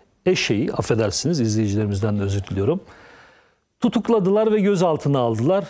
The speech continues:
Sonra bunun üzerine biz tabii ironik bir takım göndermeler yaptık. Ee, şöyle demiştim ben,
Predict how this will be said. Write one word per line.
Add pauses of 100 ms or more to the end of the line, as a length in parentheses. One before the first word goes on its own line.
(100)
Sonra
bunun
üzerine
biz
tabii
ironik
bir
takım
göndermeler
yaptık. (200)
Ee,
şöyle
demiştim
ben,